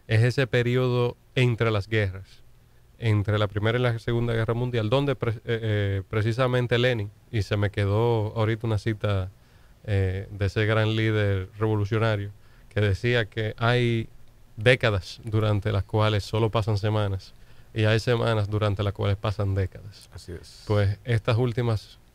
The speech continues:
Speaker 1: semanas, este último mes, ha sido uno de esos, de entre el cual ha pasado de todo. Han habido acontecimientos trascendentales, y como tú bien dices, eh,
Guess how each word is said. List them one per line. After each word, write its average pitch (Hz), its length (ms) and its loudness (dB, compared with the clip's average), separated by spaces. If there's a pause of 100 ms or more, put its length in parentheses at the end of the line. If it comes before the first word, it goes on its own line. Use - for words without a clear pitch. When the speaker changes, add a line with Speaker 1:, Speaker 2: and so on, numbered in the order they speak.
(160)
Speaker 1:
semanas, 113 520 0
este 110 200 -6
último 110 320 -2
mes, 110 380 -2
ha 117 100 0
sido 113 340 -2
uno 113 260 -2
de 117 100 0
esos, 104 220 -8 (680)
de 101 120 0
entre 98 280 -2
el 98 60 -4
cual 104 460 0
ha 117 160 0
pasado 113 420 0
de 107 80 0
todo. 110 280 0 (720)
Han 101 260 -2
habido 101 640 -2
acontecimientos 104 960 -4
trascendentales, 104 800 0
y 117 60 -2
como 127 220 0
tú 135 100 0
bien 143 180 0
dices, 139 240 -2 (640)
eh, 107 400 0